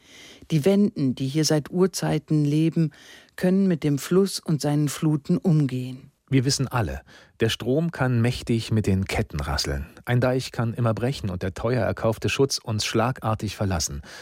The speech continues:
Speaker 2: Dann kommt die Flut und wir sind nicht vorbereitet. Lasst uns auch weiterhin die Berge nie aus den Augen verlieren, sondern immer wissen,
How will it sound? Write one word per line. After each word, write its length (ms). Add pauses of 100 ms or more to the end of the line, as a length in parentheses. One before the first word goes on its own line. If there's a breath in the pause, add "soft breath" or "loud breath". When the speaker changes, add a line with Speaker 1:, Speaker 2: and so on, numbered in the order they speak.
(320 loud breath)
Speaker 2:
Dann 160
kommt 200
die 80
Flut 360
und 280
wir 160
sind 260
nicht 240
vorbereitet. 680 (400)
Lasst 260
uns 180
auch 160
weiterhin 400
die 80
Berge 380
nie 240
aus 140
den 160
Augen 240
verlieren, 400 (320 loud breath)
sondern 320
immer 200
wissen, 320